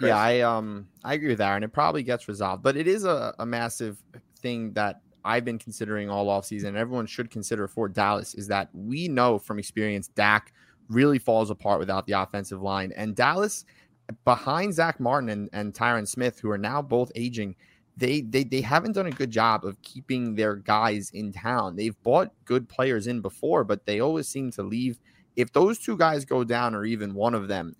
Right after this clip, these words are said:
Speaker 1: it's a huge hit to the offensive line, and it's gonna affect this, this offense's ability to function.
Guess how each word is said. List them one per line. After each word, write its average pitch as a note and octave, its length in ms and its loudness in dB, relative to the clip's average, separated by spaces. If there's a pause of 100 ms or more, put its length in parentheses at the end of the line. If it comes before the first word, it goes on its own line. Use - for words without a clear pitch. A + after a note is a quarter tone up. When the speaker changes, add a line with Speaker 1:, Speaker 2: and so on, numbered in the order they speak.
(120)
Speaker 1:
it's B2 200 -2
a C#3 40 -4
huge G#3 380 -6
hit D#3+ 140 -2
to B2+ 60 -12
the A#2 100 0
offensive G#2+ 500 -2
line, G2+ 400 0
and G#2 200 -10
it's A2+ 200 -8
gonna D#3+ 260 0
affect C3+ 380 0
this, G#2+ 160 -6
this - 260 -6
offense's A2 480 -4
ability A2 380 0
to F#2 80 -4
function. A2+ 500 -4